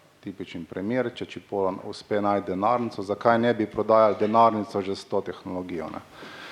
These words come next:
In takrat smo, eh, razmislili, razmišljali v to smer, dajmo razviti, se pravi, nek-, neko softversko podporo,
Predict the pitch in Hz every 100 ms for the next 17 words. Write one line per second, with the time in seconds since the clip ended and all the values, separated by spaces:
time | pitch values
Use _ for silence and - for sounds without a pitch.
0 | - - - 104 117 139 135 - 123 117
1 | 110 107 120 113 110 113 113 120 120 -
2 | 107 104 - - 117 110 113 120 113 107
3 | 123 120 - 120 113 - - - - 113
4 | 131 131 127 120 123 139 - - - -
5 | - - - - - 104 127 123 127 123
6 | - - 123 117 - 135 - 113 - 104
7 | 98 - - 175 165 143